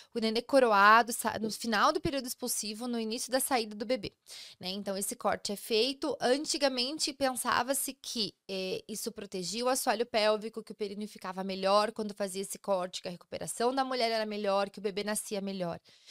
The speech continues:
Mas, na verdade, hoje em dia, as evidências científicas dizem pra gente completamente o contrário. A episio não diminui o risco de hemorragia, não faz uma recuperação melhor, o bebê não nasce com o apgar mais alto.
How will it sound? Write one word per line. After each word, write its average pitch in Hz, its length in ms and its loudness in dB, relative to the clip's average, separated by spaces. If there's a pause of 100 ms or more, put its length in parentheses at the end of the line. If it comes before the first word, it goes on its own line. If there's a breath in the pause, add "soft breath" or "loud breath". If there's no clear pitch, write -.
(160 loud breath)
Mas, 196 160 0
na 202 80 0
verdade, 208 400 -2
hoje 226 240 0
em 254 40 -2
dia, 226 220 -2
as 233 80 -4
evidências 233 420 -6
científicas 233 560 -8
dizem 233 280 -8
pra 226 160 -6
gente 233 320 -8
completamente 277 680 -4
o 302 40 -14
contrário. 311 540 -6 (440 loud breath)
A 185 120 -4
episio 190 420 -8
não 196 340 -4
diminui 269 420 -4
o 247 40 -6
risco 233 260 -8
de 214 100 -6
hemorragia, 196 680 -6
não 196 400 -4
faz 226 380 2
uma 220 100 -2
recuperação 208 580 -6
melhor, 190 400 -4
o - 20 -6
bebê 185 220 -10
não 180 440 -2
nasce 269 340 -4
com 254 120 -10
o 247 40 -4
apgar 226 340 -2
mais 226 280 -6
alto. 151 320 -10